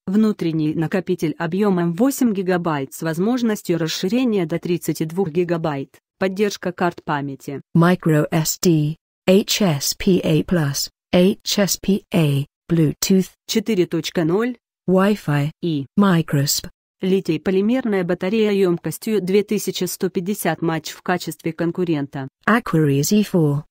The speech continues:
Speaker 1: Пять рассматривается ещё один
Speaker 2: Ubuntu.
Speaker 1: смартфон, который только собирается выйти на рынок.
Speaker 2: Meizu M X four.
Speaker 1: Оба смартфона были представлены на недавно прошедшей в Барселоне выставке.
Speaker 2: M W C.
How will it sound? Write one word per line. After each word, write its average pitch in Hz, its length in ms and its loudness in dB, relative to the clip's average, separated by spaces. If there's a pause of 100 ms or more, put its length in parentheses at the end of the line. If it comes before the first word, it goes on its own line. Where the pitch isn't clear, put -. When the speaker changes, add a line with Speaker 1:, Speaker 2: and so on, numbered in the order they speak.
Speaker 1:
Пять 175 240 0
рассматривается 180 800 -2
ещё 190 360 2
один 143 360 -4 (160)
Speaker 2:
Ubuntu. 147 640 2 (120)
Speaker 1:
смартфон, 160 720 -6 (220)
который 185 380 0
только 214 300 -4
собирается 214 600 -2
выйти 175 260 0
на 170 140 2
рынок. 147 420 -4 (280)
Speaker 2:
Meizu 208 320 6
M 175 220 6
X - 300 -4
four. 147 340 2 (140)
Speaker 1:
Оба 202 240 2
смартфона 214 640 -2
были 165 200 -2
представлены 240 760 -2
на 202 100 0
недавно 214 520 4
прошедшей 180 560 -2
в 165 80 -6
Барселоне 175 600 0
выставке. 151 640 -6 (160)
Speaker 2:
M 156 360 4
W 220 400 4
C. 147 460 2